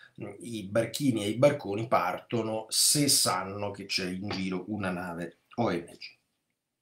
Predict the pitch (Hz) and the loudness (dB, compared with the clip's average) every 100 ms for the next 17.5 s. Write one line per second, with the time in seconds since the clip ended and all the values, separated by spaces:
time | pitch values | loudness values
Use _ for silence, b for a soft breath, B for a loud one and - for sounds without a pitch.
0 | _ _ _ - B B B B - 214 | _ _ _ -20 B B B B 4 6
1 | 269 208 180 208 160 143 131 165 - - | 8 6 6 6 6 6 6 6 6 4
2 | 123 113 - 123 113 - 110 104 113 110 | 2 2 2 2 2 2 0 0 -2 0
3 | 110 95 95 98 104 113 - 127 120 120 | 0 0 0 0 0 0 4 2 4 0
4 | 117 123 123 127 165 139 113 95 87 - | 2 2 2 8 10 10 6 2 4 12
5 | 180 147 - - 247 262 - B B B | 12 12 8 6 8 8 4 B B B
6 | B B - - 233 202 247 233 190 139 | B B -20 0 4 6 8 8 10 10
7 | - - 113 117 - 190 151 123 117 135 | 8 2 0 0 4 6 8 6 6 4
8 | 127 156 139 117 107 - 139 139 104 123 | 4 6 6 4 2 2 2 2 2 2
9 | 127 - 92 90 131 127 - 113 120 - | 2 0 -4 -2 2 4 4 2 2 4
10 | 214 202 214 240 - 240 240 190 196 196 | 2 4 2 2 2 0 6 6 8 4
11 | 170 175 - 196 196 214 165 107 101 98 | 2 4 6 6 6 8 8 6 2 -4
12 | - 147 131 95 92 90 82 95 135 - | 0 2 4 2 -4 -8 -6 4 4 4
13 | - - 123 127 226 120 127 113 120 - | -2 -6 -4 2 4 4 2 2 2 0
14 | 95 - - 98 98 85 85 101 123 101 | 2 0 -2 -6 -4 -6 -6 -4 -2 -2
15 | 101 90 90 87 87 - 104 104 - 95 | -4 -4 -4 -6 -8 -6 -6 -6 -8 -8
16 | - 92 - - 120 143 175 202 107 87 | -4 -2 -2 -4 -2 2 2 2 0 0
17 | 113 80 92 120 | -2 -2 -4 -4